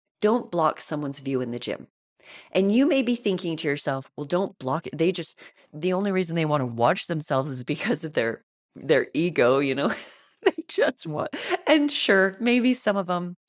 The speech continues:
that's the reason. They just wanna, they have a beautiful body and they just wanna watch themselves move. But for a lot of us, we actually want to see the intensity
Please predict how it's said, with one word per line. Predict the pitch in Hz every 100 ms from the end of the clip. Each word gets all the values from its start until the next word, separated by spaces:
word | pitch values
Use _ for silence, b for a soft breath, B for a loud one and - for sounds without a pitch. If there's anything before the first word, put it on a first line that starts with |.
| -
that's | 160 160 160 -
the | 165
reason. | 156 143 151 156
They | 151
just | 170 190
wanna, | 190 185 196 B B B -
they | 240
have | 214 196
a |
beautiful | 175 262 262 285
body | 208 185 202
and | 185
they | 190
just | 185
wanna | 180 156
watch | 143 196 -
themselves | 214 202 202 190 190
move. | 180 170 - B B B _
But | 269 247
for | 269
a | 254
lot | 220 285
of | 381
us, | 196 156 - -
we | 175 220 302
actually | 190 180 - 180 156 147 -
want | - 156 147 -
to | 156
see | - 151 139 135 B B -
the | 139
intensity | 127 - 127 135 - 180 214